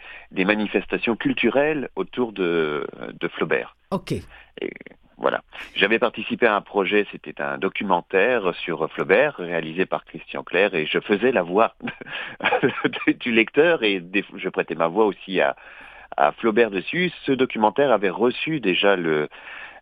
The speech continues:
Speaker 1: le label, donc j'étais au courant.
Speaker 2: Ok,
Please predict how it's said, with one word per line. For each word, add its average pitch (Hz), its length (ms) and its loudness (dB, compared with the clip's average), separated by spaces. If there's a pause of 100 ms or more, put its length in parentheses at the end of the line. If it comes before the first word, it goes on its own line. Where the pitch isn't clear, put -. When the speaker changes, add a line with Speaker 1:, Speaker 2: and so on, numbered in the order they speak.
Speaker 1:
le 90 120 4
label, 101 480 4 (360)
donc 101 140 -2
j'étais 104 240 -2
au 98 60 2
courant. 82 320 -2 (320)
Speaker 2:
Ok, 233 420 -4